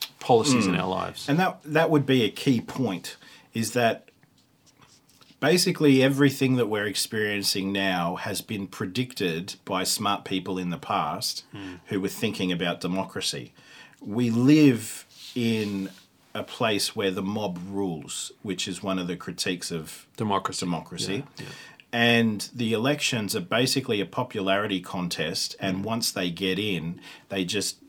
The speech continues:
Speaker 2: throw out their promises and do whatever they were gonna do
Speaker 1: Mm-hmm.
Speaker 2: anyway.
Speaker 1: Mm-hmm.
Speaker 2: Um, and I think if we were to be able to get back to the place where the people didn't have to worry so much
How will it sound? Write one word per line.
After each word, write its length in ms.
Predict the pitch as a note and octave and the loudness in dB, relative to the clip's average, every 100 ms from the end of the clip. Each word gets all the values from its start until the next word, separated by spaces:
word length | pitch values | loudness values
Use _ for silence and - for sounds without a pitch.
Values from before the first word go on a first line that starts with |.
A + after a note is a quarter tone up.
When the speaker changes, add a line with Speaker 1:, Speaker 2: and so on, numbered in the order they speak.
| - | -20
Speaker 2:
throw 440 | - - A2 G#2 G2 | -16 -6 -2 0 2
out 200 | F#2 - | 0 0
their 140 | F#2 | -4
promises 520 | E2+ F#2+ F#2+ F#2 E2+ | -2 -2 -2 -2 -4
and 140 | F2 F2 | -4 -2
do 160 | F#2+ | -2
whatever 300 | F#2 F2+ E2+ | 0 -2 -2
they 100 | F2 | -2
were 120 | E2+ E2+ | -2 -4
gonna 320 | - F2 E2+ | -4 -2 -2
do 160 | C#2+ | -2
Speaker 1:
Mm-hmm. 100 | - | -4
Speaker 2:
anyway. 460 | E2+ G2+ - - - _ F#2+ | -2 -2 -2 -4 -10 _ -14
Speaker 1:
Mm-hmm. 300 | F2 G2 A#2+ - - | -12 -12 -12 -14 -6
Speaker 2:
Um, 520 | G2+ G2 F2+ E2+ D2+ - _ _ - _ _ _ - | 0 2 2 0 -4 -12 _ _ -20 _ _ _ -6
and 120 | A2+ | -2
I 120 | A2 | -2
think 500 | E3+ - D3 C#3 - - _ _ _ _ _ _ - | -2 2 2 2 -4 -18 _ _ _ _ _ _ 2
if 240 | D3 E3 | 2 4
we 160 | D3 D3 | 4 6
were 180 | C3 B2+ | 6 4
to 760 | A#2 B2+ - C3 A#2 A2 G#2 G#2 | 0 -6 -2 2 2 0 -4 -6
be 160 | B2 A#2 | 0 2
able 320 | A#2 A2+ G#2+ | 2 0 -2
to 140 | - | -4
get 320 | F2+ A#2 - | 0 0 0
back 320 | - A2 - - | -2 -2 -2 -6
to 540 | - A2 G2 F#2 F#2+ - - - - - - _ F3 | -4 -2 -2 -2 -6 -16 -20 -20 -20 -20 -20 _ -4
the 120 | A#2+ | -4
place 460 | - B2+ A#2+ A2+ | -2 0 2 2
where 280 | A2 G2+ G2 G2 - | 0 0 0 -4 -6
the 100 | A2+ | -6
people 500 | F2 - D3 C#3 B2 | -6 -2 2 2 0
didn't 420 | A#2 B2+ A#2+ A#2 | -2 -2 0 -2
have 320 | - - A#2+ - | -4 -4 -4 -2
to 100 | G#2+ | -2
worry 520 | F2+ G2 A2 B2 A#2 | 0 2 2 2 0
so 280 | - A2 F#2+ | -2 0 0
much 420 | F#2 F2+ - | 0 -2 -4